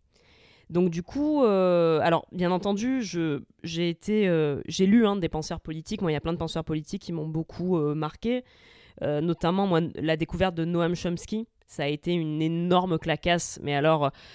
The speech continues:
alors Noam Chomsky, pour vous mettre un peu le, le décor, c'est un linguiste américain qui est un des esprits les plus brillants qui existent,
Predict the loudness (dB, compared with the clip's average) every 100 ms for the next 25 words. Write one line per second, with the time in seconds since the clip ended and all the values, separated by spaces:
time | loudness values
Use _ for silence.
0 | -8 0 4 6 6 0 -2 -6 -6 -6
1 | -6 -10 -4 -4 -4 -6 -4 -4 -2 -2
2 | -2 -2 -2 0 0 -2 0 0 0 0
3 | -2 -2 -2 -4 -2 0 0 -2 -4 -6
4 | -8 _ -4 -2 -2 -2 -2 -2 -2 -2
5 | -4 -2 0 0 0 -4 -4 -8 -10 -14